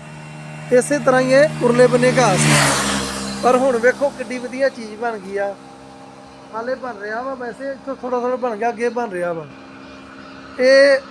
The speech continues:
ਤਰਨਤਾਰਨ ਸਾਹਿਬ ਤੱਕ ਸਿੱਧਾ ਬਣਨਾ ਵਾ, ਜੰਡਿਆਲਾ ਗੁਰੂ ਤੋਂ ਲੈ ਕੇ, ਤੇ ਬਾਅਦ ਵਿੱਚ ਉਸ ਬੰਨੇ ਵੀ ਜਿਹੜਾ ਉਹ ਤੁਹਾਨੂੰ ਦਿਖਾ ਰਿਹਾ ਨਾ, ਉੱਧਰ ਵੀ ਬਣਨਾ। ਤੇ ਬੜੀ ਵਧੀਆ ਚੀਜ਼ ਬਣ ਰਹੀ ਆ, ਮਤਲਬ, ਹਨਾ?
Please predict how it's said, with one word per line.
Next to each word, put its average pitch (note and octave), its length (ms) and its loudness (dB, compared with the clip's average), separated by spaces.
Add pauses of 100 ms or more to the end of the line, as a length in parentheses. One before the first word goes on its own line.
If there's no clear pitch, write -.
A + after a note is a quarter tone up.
(280)
ਤਰਨਤਾਰਨ A#3 440 0
ਸਾਹਿਬ B3+ 280 2
ਤੱਕ B3 240 0
ਸਿੱਧਾ A3+ 300 -2
ਬਣਨਾ G#3+ 360 -2
ਵਾ, B3+ 120 0
ਜੰਡਿਆਲਾ G3+ 440 -2
ਗੁਰੂ G3+ 260 -12
ਤੋਂ G3+ 80 -6
ਲੈ F3+ 120 -6
ਕੇ, C#3+ 180 -14 (960)
ਤੇ A3 80 -2
ਬਾਅਦ A#3 240 4
ਵਿੱਚ C4+ 200 -4
ਉਸ B3+ 340 0
ਬੰਨੇ C4 280 0
ਵੀ C4+ 100 -2
ਜਿਹੜਾ A#3+ 260 2
ਉਹ A#3+ 120 2
ਤੁਹਾਨੂੰ A3+ 280 -4
ਦਿਖਾ F#3+ 340 -2
ਰਿਹਾ G#3+ 120 -4
ਨਾ, C4 80 -10 (180)
ਉੱਧਰ A3+ 260 0
ਵੀ B3 120 -2
ਬਣਨਾ। F3 360 -4 (720)
ਤੇ A#3 80 2
ਬੜੀ C4+ 260 2
ਵਧੀਆ E4 320 -2
ਚੀਜ਼ B3 260 -6
ਬਣ G#3 220 -2
ਰਹੀ F3 140 -6
ਆ, F#3+ 80 0
ਮਤਲਬ, F#3 320 -4
ਹਨਾ? C#4+ 120 0